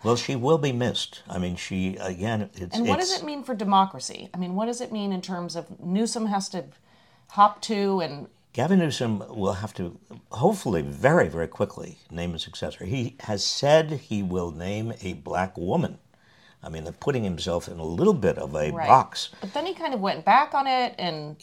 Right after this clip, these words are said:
Speaker 1: Yes, and he says he doesn't want to, he doesn't, Barbara Lee is running for Senate,
Speaker 2: Yep.
Speaker 1: um, to replace, uh, Diane, and he, he said, uh,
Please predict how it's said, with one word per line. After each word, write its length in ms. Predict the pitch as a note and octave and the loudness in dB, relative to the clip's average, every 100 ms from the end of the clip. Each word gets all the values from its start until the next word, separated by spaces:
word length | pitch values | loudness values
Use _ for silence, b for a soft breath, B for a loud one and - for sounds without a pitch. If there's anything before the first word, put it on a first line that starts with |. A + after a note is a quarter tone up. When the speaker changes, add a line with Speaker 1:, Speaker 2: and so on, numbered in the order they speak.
| - | -8
Speaker 1:
Yes, 500 | B2+ C#3 C#3+ C3 - | 2 6 6 6 0
and 320 | G2+ F#2+ F#2 | 0 0 0
he 160 | G2+ | -4
says 200 | F#2+ G#2+ | -4 -4
he 100 | G2+ | -4
doesn't 340 | F#2+ A#2 C3+ C3 | -4 -4 -4 -4
want 100 | A#2 | -4
to, 60 | |
he 80 | A2+ | -6
doesn't, 400 | F#2 A2 A#2 G#2+ | -6 -6 -6 -4
Barbara 320 | F2+ G#2+ B2 | 0 0 0
Lee 300 | G2 G2 C3 | -2 -2 0
is 180 | B2+ G2 | -2 -4
running 460 | E2 E2+ A#2+ A#2+ B2 | -4 -2 0 0 -2
for 180 | - G#2+ | -4 -4
Senate, 440 | - A2 G#2+ G2 | -2 -2 -2 -4
Speaker 2:
Yep. 180 | - - | -8 -8
Speaker 1:
um, 580 | G2 F#2 F2+ F2 F2 F2+ - | -6 -4 -4 -6 -8 -12 -14
to 260 | G2 F2+ | -12 -10
replace, 640 | F2+ - G2 G2 F#2+ - - b b b - - | -10 -8 -6 -4 -4 -8 -10 b b b -18 -10
uh, 220 | F2 E2+ | -8 -8
Diane, 520 | D#2+ F2+ F2 F#2 F#2+ | -8 -8 -6 -4 -4
and 180 | F2+ F#2 | -4 -6
he, 300 | F2 G2+ G2 B B | -6 -8 -8 B B
he 160 | - C3 | -6 -2
said, 320 | - B2+ G#2+ | 4 4 4
uh, 220 | G#2 G2+ | 2 2